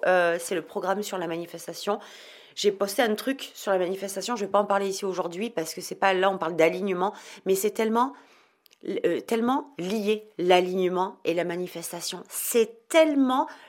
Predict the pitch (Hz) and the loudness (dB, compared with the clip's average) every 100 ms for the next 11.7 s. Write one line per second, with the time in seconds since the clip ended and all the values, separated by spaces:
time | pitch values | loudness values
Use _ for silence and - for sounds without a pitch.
0 | - 208 - - - 202 285 277 220 208 | -2 0 0 -4 -12 -4 -2 -2 -4 -4
1 | - 190 185 185 185 170 208 220 185 170 | -6 0 2 0 -2 -8 -8 -6 -6 -8
2 | - 180 151 147 - - - - 202 208 | -8 -10 -8 -12 -16 -20 -16 0 0 2
3 | 208 185 180 - - - - 190 190 - | -2 -6 -12 -12 -12 -18 0 2 2 -2
4 | - - - 180 165 - 202 214 214 240 | -20 -20 -4 0 2 2 0 2 2 2
5 | 226 190 220 - 190 240 294 277 208 - | 0 0 0 -2 0 2 2 0 -4 -8
6 | - 208 - - _ - 240 - - - | -8 -8 -10 -20 _ -4 -2 -2 -4 0
7 | 196 185 170 170 170 175 175 165 254 339 | 2 2 2 0 -2 -4 -2 4 6 6
8 | - 208 190 - _ _ - 170 180 165 | 2 0 0 -2 _ _ -14 -4 -2 0
9 | 220 - - 165 - - 226 226 202 233 | -4 0 6 6 6 4 6 6 4 -2
10 | 208 - 196 196 220 208 196 202 - 175 | -4 -6 -2 0 0 -2 -4 -6 -8 -6
11 | 160 156 220 233 202 185 | -4 0 0 2 -2 -4